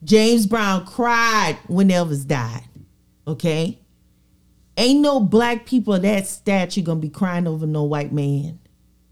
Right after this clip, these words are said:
Okay? Let's keep it one thousand percent correct.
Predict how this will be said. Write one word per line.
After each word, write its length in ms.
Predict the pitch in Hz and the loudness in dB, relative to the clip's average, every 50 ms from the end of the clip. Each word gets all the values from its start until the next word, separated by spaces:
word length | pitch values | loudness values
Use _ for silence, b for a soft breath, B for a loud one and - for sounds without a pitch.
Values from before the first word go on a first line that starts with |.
| _ _ _ - | _ _ _ -10
Okay? 500 | 147 - - 180 160 156 151 175 190 - _ _ _ _ _ _ _ - | -10 -6 -4 -2 -2 -2 -4 -4 -8 -10 _ _ _ _ _ _ _ -6
Let's 160 | 165 170 175 | -6 -4 -2
keep 160 | - 220 208 | 0 2 2
it 60 | 233 | 2
one 220 | 208 202 202 190 196 | 2 2 2 0 0
thousand 320 | 202 190 190 175 175 170 | 0 -2 -2 -2 -4 -4
percent 380 | - 185 - - - - 165 - | -4 -4 -2 0 -2 -2 -2 -2
correct. 680 | - 190 180 170 175 170 165 160 151 - - - - | -4 -4 -2 0 0 0 -2 -2 -4 -8 -16 -18 -18